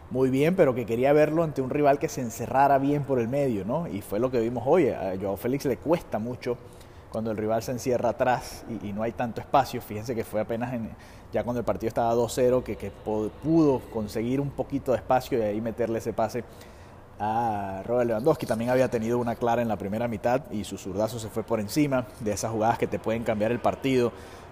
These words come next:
porque el Celta se había adelantado y Joao Félix tuvo esa del empate en una primera parte que no fue muy buena del Fútbol Club Barcelona en general. En todo caso, victoria para el Barça. Por supuesto, estaremos haciendo un análisis más en profundidad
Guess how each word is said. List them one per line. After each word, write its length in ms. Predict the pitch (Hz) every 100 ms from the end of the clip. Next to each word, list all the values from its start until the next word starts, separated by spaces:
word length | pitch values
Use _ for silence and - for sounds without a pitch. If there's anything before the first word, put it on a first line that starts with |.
| -
porque 240 | 95 -
el 80 | 95
Celta 300 | - 107 120
se 120 | -
había 160 | 104 113
adelantado 540 | 117 104 92 131 127
y 40 | 110
Joao 200 | 98 95
Félix 340 | 107 107 -
tuvo 320 | 127 117 113
esa 220 | 110 113
del 140 | 107 98
empate 400 | 92 117 110 117
en 60 |
una 280 | 104 101 110
primera 320 | 110 98 98
parte 260 | 104 104 120
que 100 | 101
no 140 | 104
fue 220 | 117 127 110
muy 180 | 113
buena 260 | 107 104 98 - - - - -
del 140 | 113
Fútbol 340 | 117 113 113 -
Club 140 | 110
Barcelona 480 | 107 - 98 95 101
en 100 | 95
general. 360 | 92 85 73
En 100 | 82
todo 180 | 95 147
caso, 300 | 151 160 180 202 - - - - - - -
victoria 440 | 139 131 156 151 151
para 140 | 127
el 60 | 131
Barça. 320 | 156 175 160
Por 120 | 123
supuesto, 280 | 107 120 123
estaremos 560 | 143 120 120 123 107 -
haciendo 320 | 110 117 127
un 80 | 127
análisis 320 | 123 123 123
más 160 | 120
en 100 | 135
profundidad 640 | 120 123 107 107 110 123